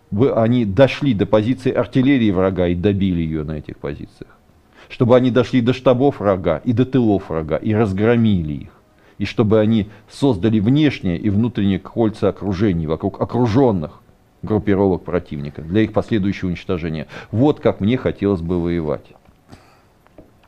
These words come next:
Хотя я не оканчивал ни военных училищ, ни военных академий, в обилии законченных такими замечательными генералами, которые командуют у нас сейчас.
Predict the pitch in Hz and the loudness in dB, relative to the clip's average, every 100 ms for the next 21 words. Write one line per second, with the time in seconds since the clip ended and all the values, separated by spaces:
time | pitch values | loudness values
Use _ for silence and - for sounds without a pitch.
0 | - _ _ _ _ _ _ - 113 139 | -20 _ _ _ _ _ _ 0 2 4
1 | 127 127 117 117 113 120 104 104 101 151 | 4 4 4 2 2 2 2 0 0 2
2 | 143 139 135 131 123 120 - 117 107 107 | 2 0 0 0 -2 -4 -6 -6 -6 -8
3 | - - - 131 151 123 117 127 117 104 | -16 -20 -2 0 4 4 4 4 2 0
4 | 98 110 107 104 92 85 80 98 123 135 | 0 0 2 2 2 0 2 2 4 2
5 | 127 104 90 82 92 - 110 104 82 78 | 2 2 0 0 -2 -2 -2 -2 -6 -6
6 | 76 - 90 80 90 87 98 87 82 80 | -8 -4 -4 -2 -4 -2 -2 -2 -6 -6
7 | 82 82 82 101 92 78 - 82 87 - | -6 -4 -2 0 -2 -6 -10 -6 -8 -6
8 | 71 78 85 78 71 73 78 - - 58 | -6 -4 -6 -8 -10 -10 -10 -14 -10 -12
9 | - - | -12 -18